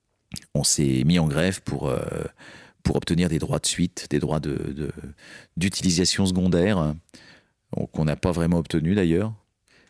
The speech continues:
On a juste obtenu, euh, la possibilité de, d'un rachat de droits, en fait, d'une cession de droits. Voilà, et on en est là. <laughs> Du coup, effectivement, les rediffusions, ça coûte pas cher aux chaînes.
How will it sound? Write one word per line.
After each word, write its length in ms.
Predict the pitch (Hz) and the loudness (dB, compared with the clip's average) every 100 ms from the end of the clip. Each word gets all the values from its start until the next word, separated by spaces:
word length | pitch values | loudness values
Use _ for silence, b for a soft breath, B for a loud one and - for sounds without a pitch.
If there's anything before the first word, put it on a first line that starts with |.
| b | b
On 140 | 76 76 | -4 -2
a 200 | 73 76 | -2 0
juste 280 | 98 101 | -2 -2
obtenu, 500 | 82 - 80 87 95 | -2 0 2 4 4
euh, 180 | 78 71 | 2 -2
la 380 | 69 71 - 80 - - | -6 -8 -8 -10 -14 -6
possibilité 640 | - - 82 80 - 90 | -4 -4 -6 -4 0 2
de, 420 | 69 73 69 67 b b b b - | 2 -2 -4 -10 b b b b -6
d'un 160 | 69 | -4
rachat 320 | 76 101 - 98 | 0 0 0 0
de 80 | |
droits, 280 | 92 80 85 | 2 2 2
en 80 | 73 | -2
fait, 280 | - 73 - | -4 -6 -6
d'une 160 | 73 | -6
cession 340 | - 87 - 87 | -2 0 0 2
de 60 | |
droits. 300 | 82 76 85 - _ _ _ _ B B B B B B B - - | 2 0 -2 -6 _ _ _ _ B B B B B B B -10 -6
Voilà, 240 | 65 - _ - | -6 -8 _ -6
et 800 | 69 69 67 65 67 65 67 65 - - | -2 -2 -2 -4 -6 -8 -8 -8 -10 -2
on 100 | 78 | 0
en 120 | 73 | 2
est 60 | 69 | 0
là. 140 | - - | -4 -12
<laughs> 540 | - - - - 131 - - B B | -8 -6 -6 -4 -2 -2 -8 B B
Du 120 | 82 87 | 0 2
coup, 320 | 107 131 135 - | 6 6 6 2
effectivement, 720 | 92 82 - 78 90 110 104 | -2 -2 0 2 4 4 2
les 280 | 82 85 82 | 2 2 4
rediffusions, 640 | 82 85 85 80 78 110 | 4 2 0 -2 -2 -4
ça 260 | 113 - - - | -4 -4 -4 -2
coûte 180 | 101 - | -4 -2
pas 140 | 80 | -4
cher 200 | - 90 | 0 2
aux 80 | 80 | 0
chaînes. 360 | - 82 95 | 2 0 0